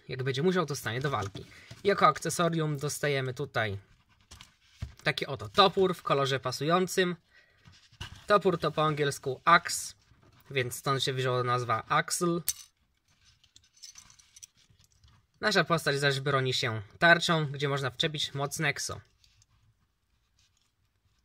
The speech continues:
Sama kolorystyka, mimo iż nieco się różni od tego, co zazwyczaj było widoczne, to mimo wszystko zadowala mnie.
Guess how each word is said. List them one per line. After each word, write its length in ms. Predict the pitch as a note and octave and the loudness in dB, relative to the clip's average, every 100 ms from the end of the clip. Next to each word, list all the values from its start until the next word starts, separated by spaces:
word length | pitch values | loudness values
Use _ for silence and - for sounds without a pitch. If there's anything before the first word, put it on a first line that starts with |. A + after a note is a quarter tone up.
| _ _ _ | _ _ _
Sama 280 | - F#3+ G3 | -8 0 2
kolorystyka, 720 | G3 F#3+ F3+ E3+ - F#3 F#3 | 4 4 4 0 -2 4 6
mimo 420 | F3+ F3+ F#3 F3+ F3+ | 6 4 2 2 -2
iż 240 | E3+ - - | -4 -4 2
nieco 280 | G3 G3 | 2 2
się 220 | F#3+ F3 F#3+ | 0 2 4
różni 500 | B3 E3+ D#3+ D3+ - | 4 2 0 0 -2
od 160 | D#3 | -4
tego, 260 | D#3 D3 D3 | -4 -2 -2
co 180 | - D3 | -2 -2
zazwyczaj 460 | C#3+ C#3+ C#3+ C#3+ | -2 -2 0 0
było 320 | D3 D3+ C#3 C#3 - - - E3+ | 0 -2 -2 -4 -14 -16 -8 -2
widoczne, 720 | F3 D#3+ - - F3+ G3+ - _ _ _ _ _ _ - - | 4 4 4 2 6 6 4 _ _ _ _ _ _ -20 -4
to 80 | E3 | 2
mimo 140 | F#3 | 4
wszystko 380 | F3+ F#3 - F#3 | 2 -4 0 4
zadowala 600 | F3+ F#3+ F#3+ F3+ C#3+ A#2+ | 6 6 8 8 8 6
mnie. 320 | A#2 G#2+ G2+ | 0 -4 -8